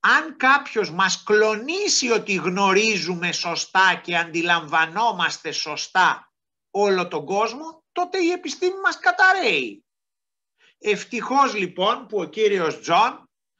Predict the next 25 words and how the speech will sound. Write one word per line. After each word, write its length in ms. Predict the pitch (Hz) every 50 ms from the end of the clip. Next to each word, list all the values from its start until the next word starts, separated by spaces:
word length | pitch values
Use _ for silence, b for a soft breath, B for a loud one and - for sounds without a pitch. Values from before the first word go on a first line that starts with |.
| b b b b b b _ _ _ _ _
είπε 600 | _ 214 208 220 214 - - 156 156 190 - - _ _
ότι 260 | _ 202 202 202 214 175
«παιδιά, 640 | - 202 180 185 233 262 269 - - - - _ _
εντάξει, 580 | 214 - 247 233 240 - - - - - _ _
καλά 500 | - 214 214 220 240 277 - 175 175 -
πηγαίνουμε, 760 | - 208 180 160 175 185 175 170 165 160 160 190 220 277 330 339 339 - - - _
εντάξει, 420 | - 208 254 220 - - - 180
μην, 300 | 202 233 269 254 - 190
μην 200 | 214 233 294 302
εμπιστεύεστε 800 | 302 285 220 226 208 - - 220 202 196 185 180 160 - - 165
στην 300 | 143 - - 180 170 165
ακοή, 800 | 156 156 - - 170 156 147 147 165 202 240 294 311 - - b b b b
ούτε 320 | - 269 302 294 - 240
στην 300 | 226 - - 208 175 165
αφή, 480 | 156 147 - - - 196 233 262 302 302 302 B B B _
ούτε 320 | - 269 294 302 - 247
στη 200 | - - - 190
γεύση, 760 | 165 147 127 143 160 160 165 170 170 - - - 285 302 302 302 - _ _ _
αλλά 440 | - 202 208 202 190 190 190 - -
σχήμα, 960 | - - - - - - - 277 302 320 320 302 269 233 208 175 147 131 -
βρε 200 | 156 165 196 202
παιδιά, 580 | 196 202 185 170 165 180 220 220 202 165 139 - -
και 140 | 196 185 165
μέγεθος, 960 | 156 175 208 254 285 285 269 302 294 294 294 285 294 285 285 - - _ _ _
ε, 180 | 233 254 -